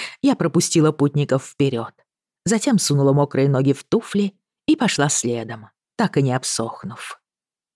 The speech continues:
Мистеру Грейнджеру было на вид около пятидесяти, а Партленду лет тридцать пять. Оба отличались стройностью, а Никодимус Партленд, высокий и мускулистый, имел к тому же неприятную манеру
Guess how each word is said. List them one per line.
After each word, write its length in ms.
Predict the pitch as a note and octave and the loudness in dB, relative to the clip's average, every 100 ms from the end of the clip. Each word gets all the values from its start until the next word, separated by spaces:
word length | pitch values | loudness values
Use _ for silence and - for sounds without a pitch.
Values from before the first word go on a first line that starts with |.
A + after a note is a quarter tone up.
| _ _ _ _ | _ _ _ _
Мистеру 380 | G#3+ - G#3 G#3+ | 2 2 2 2
Грейнджеру 720 | F3+ B3+ D#3 B2+ B2+ B2+ B2+ _ _ _ _ | 4 2 2 0 -2 -6 -8 _ _ _ _
было 240 | G3 F#3+ E3+ | 4 6 6
на 140 | D#3 | 4
вид 200 | D3 D3 | 4 2
около 260 | C3+ C#3 C#3 | 2 2 0
пятидесяти, 920 | D3 C#3+ B2+ A#2+ A2+ - - A2+ - _ _ - | -2 -4 -4 -4 -4 -6 -8 -12 -14 _ _ -4
а 120 | C#3 | -4
Партленду 720 | - F#3 - - C3+ B2+ C3+ - - - | -2 -2 -2 -2 0 2 0 -2 -6 0
лет 240 | C#4 - | 0 2
тридцать 460 | D3+ C#3+ C#3+ - - | 0 2 0 -2 -6
пять. 440 | A#2+ A2 - - _ _ _ _ _ _ _ | -8 -8 -10 -12 _ _ _ _ _ _ _
Оба 200 | C#4 C4 | 0 2
отличались 540 | B3 A3+ F#3+ G3 F#3+ - | 2 2 2 4 4 2
стройностью, 840 | - C3+ B2+ B2+ - - B2+ C3 _ _ - | 0 0 0 -2 -4 -6 -6 -8 _ _ -2
а 100 | D#3 | 0
Никодимус 600 | D3+ D3 C3 C#3 C#3+ - | 2 2 2 2 2 0
Партленд, 580 | A3 D#3 - C3 B2 - - - - | -2 -2 -2 -2 -2 -8 -20 -8 -2
высокий 440 | D3+ C#3 C3+ B2+ | 0 2 0 0
и 60 | C3 | 0
мускулистый, 920 | C3 - A#2+ C3 F#3+ - F3 E3+ - _ _ - | 0 -2 0 0 0 -2 -2 -2 -6 _ _ 0
имел 240 | B3 C4 | 2 2
к 60 | - | 2
тому 240 | A3+ A3 | 4 6
же 120 | G3 | 6
неприятную 600 | G3 G3 F#3 F#3+ F3 F3 | 6 6 4 4 4 4
манеру 480 | F3 F3+ A3 G#3 F#3 | 4 4 4 4 2